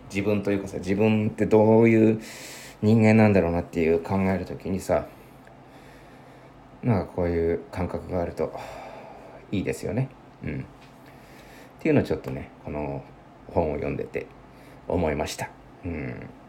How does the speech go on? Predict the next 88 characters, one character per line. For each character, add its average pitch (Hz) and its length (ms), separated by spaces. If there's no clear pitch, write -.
だ 123 100
か 90 80
ら 78 80
ね、 78 240
こ 71 760
う、 - 20
や 135 60
っ - 20
ぱ 165 60
あ - 20
る 190 80
と - 80
思 87 80
う - 20
ん 78 40
で 71 60
す - 60
よ、 80 60
こ 76 120
の 80 300
説 82 180
明 80 80
し - 60
た 80 80
オ 82 60
タ 101 140
ク - 140
タ 98 140
イ 92 80
プ - 100
と - 80
ヤ 85 120
ン 92 100
キ 90 120
ー 80 60
タ 90 120
イ - 40
プ - 100
っ - 20
て。 - 260
う - 40
ん、 82 220
オ 117 100
タ 165 140
ク 180 100
っ - 20
て - 200
い - 20
う - 20
の 117 60
は 92 60
陰 120 220
キ - 160
ャ 78 40
で、 82 360
ヤ 120 160
ン 127 100
キ 147 180
ー 147 40
っ - 20
て 123 60
い - 20
う 80 40
の 78 60
は 82 60
陽 117 220
キ 87 100
ャ 82 40
な 78 100
ん 78 100
だ 101 100
っ - 80
て - 200
い 85 120
う 90 60
風 104 160
な、 85 120
こ - 140
の 82 380
ス - 80
テ 113 120
レ 107 40
オ 104 100
タ 110 140
イ - 60
プ - 80
の 73 100
考 87 140